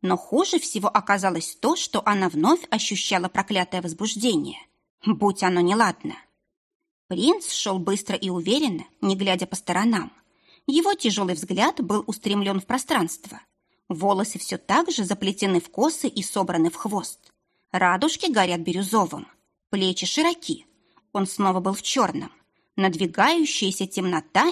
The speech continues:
и кара за все грехи. Аглая вцепилась пальцами в юбку,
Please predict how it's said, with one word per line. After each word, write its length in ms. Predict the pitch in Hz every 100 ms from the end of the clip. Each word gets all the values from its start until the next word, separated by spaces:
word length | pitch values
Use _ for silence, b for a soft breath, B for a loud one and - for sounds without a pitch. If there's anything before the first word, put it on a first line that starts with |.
| -
и 80 | 226
кара 340 | - 185 175
за 140 | 170
все 220 | 170 - 180
грехи. 520 | 185 220 - 190 - _ _ _ _ _ _ _ -
Аглая 380 | 262 359 392
вцепилась 640 | 330 - 180 - 277 330 -
пальцами 480 | - 196 190 220 170
в 60 |
юбку, 480 | 143 220 294 - -